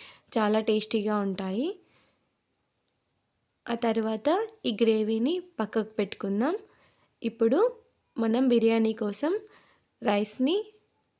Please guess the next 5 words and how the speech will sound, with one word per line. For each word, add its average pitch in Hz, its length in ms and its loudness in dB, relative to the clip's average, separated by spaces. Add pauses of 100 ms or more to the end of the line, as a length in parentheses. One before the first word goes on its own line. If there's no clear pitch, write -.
ఉడికించుకుందాం. 226 840 -2 (480)
దానికోసం 220 680 0
ఇలా 233 240 2 (520)
ఒక 226 180 -2
గిన్నెలో 220 480 2